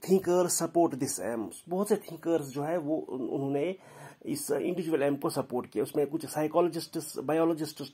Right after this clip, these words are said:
नेचुरलिस्ट्स and spiritualists जो है उन्होंने इस एम को सपोर्ट किया, उन्होंने इस इंडिविजुअल एम को, अ, सपोर्ट किया। साइकोलॉजिस्ट्स की क्या राय है? साइकोलॉजिस्ट कह रहे हैं existence of individual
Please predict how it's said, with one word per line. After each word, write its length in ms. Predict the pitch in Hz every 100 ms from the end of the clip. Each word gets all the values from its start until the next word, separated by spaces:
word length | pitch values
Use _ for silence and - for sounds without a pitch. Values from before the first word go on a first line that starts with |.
| 156
नेचुरलिस्ट्स 680 | 156 165 160 - 156 - - - - -
and 100 | 151
spiritualists 920 | - 196 196 170 135 127 - - -
जो 100 | 147
है 220 | 165 214 - - -
उन्होंने 260 | 139 143 139
इस 180 | - -
एम 160 | 160
को 140 | - 185
सपोर्ट 380 | 143 98 113
किया, 160 | - 95
उन्होंने 220 | 139 135
इस 200 | 127 -
इंडिविजुअल 400 | - 196 180 143
एम 140 | 113 131
को, 180 | 190 247 - - - - -
अ, 300 | 120 127 127
सपोर्ट 440 | 156 135 123 117
किया। 340 | - 101 78 - _ _ - - - -
साइकोलॉजिस्ट्स 680 | - 175 196 185 180 - -
की 220 | - 185
क्या 240 | 156 165 165
राय 260 | 156 160
है? 260 | 160 214 220 - _ _ _ _ _ _ - - -
साइकोलॉजिस्ट 560 | 143 156 170 160 -
कह 120 | 156
रहे 200 | 151 165
हैं 160 | 185 180 - - - -
existence 440 | 165 170 208 196 170
of 120 | -
individual 460 | - 165 165 147 180